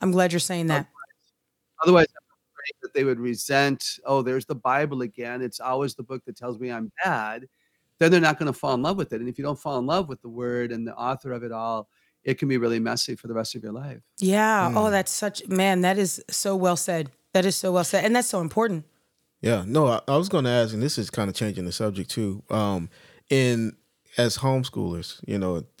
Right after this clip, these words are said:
Speaker 3: um, teachers, you know, you're teaching your children, and you're gonna have that child that's nothing like you. Maybe you're a linear learner, you're, you're kinda straight-laced, but you have a child that's just like, man, it's just not,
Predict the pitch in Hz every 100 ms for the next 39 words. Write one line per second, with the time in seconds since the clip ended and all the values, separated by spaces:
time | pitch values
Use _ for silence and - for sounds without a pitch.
0 | - 95 85 76 67 135 - 123 110 117
1 | 107 107 110 104 98 95 120 - 104 98
2 | - 104 92 98 95 98 - - - _
3 | 131 127 135 170 180 156 151 147 143 127
4 | 185 - 135 127 123 117 104 104 107 120
5 | 127 117 110 104 - 104 92 92 107 -
6 | 113 131 127 120 120 107 110 117 117 113
7 | 110 110 117 113 104 107 107 107 110 -
8 | 123 113 104 - - - - 123 117 -
9 | 113 113 110 - - _ - 123 104 90
10 | 113 107 95 - - 123 123 110 101 107
11 | 95 - 101 82 - 107 113 92 90 110
12 | 110 120 104